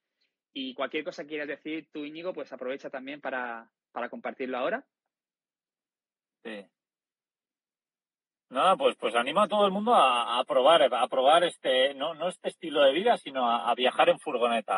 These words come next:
Speaker 2: a, a, a probar a viajar unos días y si te gusta, pues más días, ¿no? Yo empecé alquilando una furgoneta como tú, Pedro, pues alquilando un fin de semana y luego alquilan-, luego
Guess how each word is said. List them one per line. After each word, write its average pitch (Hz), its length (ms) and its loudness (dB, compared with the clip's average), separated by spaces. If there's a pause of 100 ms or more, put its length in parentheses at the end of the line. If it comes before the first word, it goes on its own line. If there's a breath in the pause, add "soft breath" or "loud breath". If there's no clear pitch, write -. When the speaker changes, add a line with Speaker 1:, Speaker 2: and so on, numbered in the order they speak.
Speaker 2:
a, 95 240 -2
a, 101 400 -2
a 107 40 -2
probar 120 440 4
a 131 100 8
viajar 131 320 4
unos 135 300 -6
días 156 340 2
y 135 100 -16
si 123 120 -20
te 120 80 -6
gusta, 113 360 -2
pues - 200 -16
más 120 220 -2
días, 117 320 -2
¿no? 113 80 -8
Yo 113 100 -12
empecé 110 560 -4
alquilando 110 560 -2
una 110 160 -6
furgoneta 110 460 -4
como 110 240 -6
tú, 127 160 -10
Pedro, 120 260 -4
pues 107 140 -14
alquilando 117 420 -8
un 117 160 -14
fin 120 160 -18
de 117 120 -10
semana 123 440 -4 (300)
y 123 100 -8
luego 113 380 4
alquilan-, 120 500 0
luego 113 640 -4